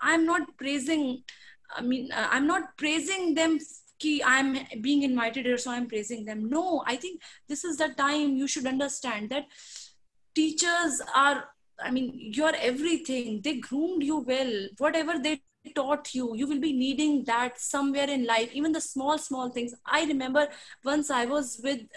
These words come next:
I was at my lunch table with some senior officials. I remember one incident. I forgot ki, okay, to which hand I should, uh, pick that cutlery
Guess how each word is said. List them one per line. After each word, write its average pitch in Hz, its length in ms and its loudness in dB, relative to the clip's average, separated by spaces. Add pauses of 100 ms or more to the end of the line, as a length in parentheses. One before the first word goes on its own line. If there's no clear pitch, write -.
(120)
I 247 160 4
was 285 200 2
at 269 160 -2
my 277 180 0
lunch 247 380 0
table 233 300 0
with 240 100 -2
some 254 200 0 (180)
senior 262 300 0
officials. 208 500 -4 (480)
I 285 100 4
remember 294 400 4
one 285 180 2
incident. 269 600 -2
I 277 100 2
forgot 269 480 -2 (340)
ki, 262 300 -2
okay, 254 260 2 (300)
to 302 60 0
which 285 320 0
hand 285 200 2
I 233 120 6
should, 247 260 -2 (540)
uh, 202 200 0 (120)
pick 285 240 0
that 240 260 4
cutlery 226 560 0